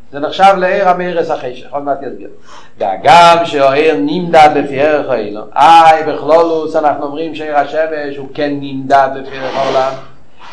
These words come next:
בכלולוס אנחנו אומרים שעיר השמש זה לא פירוש שהוא ממש כמו השמש, אין עצם.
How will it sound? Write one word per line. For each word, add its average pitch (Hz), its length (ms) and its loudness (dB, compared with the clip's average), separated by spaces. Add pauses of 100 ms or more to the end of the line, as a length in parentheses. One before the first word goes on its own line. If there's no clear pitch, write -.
(100)
בכלולוס 170 440 2
אנחנו 156 180 4
אומרים 165 360 -4
שעיר 151 260 -2
השמש 156 580 -2
זה 143 80 -12
לא 170 340 -2 (100)
פירוש 143 320 -10
שהוא 139 200 -12
ממש 139 460 0
כמו 135 360 -4
השמש, 127 400 -8 (300)
אין 135 160 -6
עצם. 120 320 -2